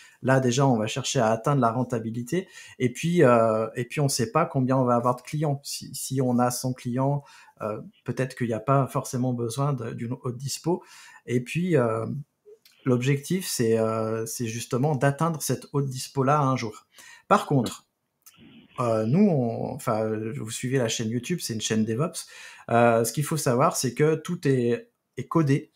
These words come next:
Donc, c'est, euh, de l'infrastructure as code, du code d'infrastructure. Et si le service tombe,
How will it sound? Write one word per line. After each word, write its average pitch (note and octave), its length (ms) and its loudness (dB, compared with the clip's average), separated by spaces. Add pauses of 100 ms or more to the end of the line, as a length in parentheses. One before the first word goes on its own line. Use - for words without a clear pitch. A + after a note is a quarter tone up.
(360)
Donc, B2 300 -6
c'est, A#2 260 0
euh, G#2+ 140 0
de A2+ 40 -2
l'infrastructure B2+ 720 -2
as A2+ 140 0
code, E3+ 180 -2
du B2 120 -8
code B2+ 180 -2
d'infrastructure. B2+ 800 -4
Et D3 100 2
si F3 360 -4 (280)
le A#2+ 320 4
service C3+ 560 -2
tombe, D#3+ 440 0